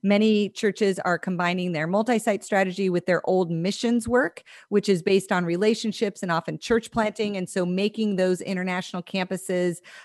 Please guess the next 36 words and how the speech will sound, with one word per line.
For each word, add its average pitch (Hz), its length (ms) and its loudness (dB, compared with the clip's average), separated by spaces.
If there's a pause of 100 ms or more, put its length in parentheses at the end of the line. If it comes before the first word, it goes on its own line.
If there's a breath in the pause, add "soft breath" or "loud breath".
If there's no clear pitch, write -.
or 196 140 4
international 196 600 2
mission 185 380 -2
work 175 260 0
now 165 160 -2
campuses 226 840 2
and 185 140 -2
having 180 240 -2
this 170 120 -6
kind 180 200 -4
of 160 160 -6
bigger 190 280 0
conglomeration. 190 800 -2 (300 loud breath)
Now 208 200 6
that 208 140 2
many 214 220 2
of 190 80 2
our 190 100 4
churches 190 400 -2
have 170 120 -2
gone 180 340 0
online, 180 560 2
we're 202 80 0
seeing 180 300 -6
people 190 280 -2
pop - 360 0
up 185 240 2
internationally 196 800 0
that 208 100 2
are 220 80 0
connected 185 520 -4
to 233 60 -2
someone 240 320 0
at 240 100 0
your 240 120 2
church. 262 480 -4